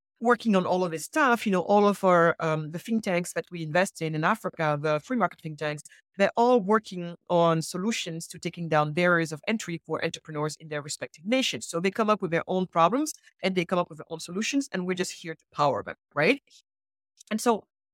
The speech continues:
this, uh, reforms work is very important, but I am,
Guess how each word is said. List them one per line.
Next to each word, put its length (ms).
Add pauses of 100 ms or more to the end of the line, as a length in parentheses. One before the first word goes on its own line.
(180)
this, 380
uh, 400
reforms 540
work 280
is 120
very 280
important, 640 (180)
but 440 (140)
I 100
am, 480